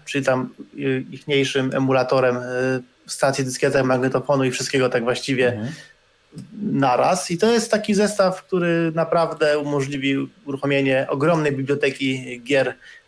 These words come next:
Speaker 1: ośmiobitowych, bo to, co było na Atari, to zazwyczaj też,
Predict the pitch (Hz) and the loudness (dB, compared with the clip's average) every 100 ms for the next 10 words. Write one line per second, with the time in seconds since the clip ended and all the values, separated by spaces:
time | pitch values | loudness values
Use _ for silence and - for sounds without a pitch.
0 | - 139 - 143 123 123 123 117 135 - | -2 -2 0 -2 0 0 2 2 0 -4
1 | _ - - _ _ 135 151 185 190 175 | _ -20 -20 _ _ -4 0 0 0 0
2 | 170 165 156 147 156 147 143 139 131 131 | 0 2 2 2 2 2 0 -2 -2 -4
3 | 135 135 131 - - 131 - | -2 -2 -2 -6 -4 -4 -4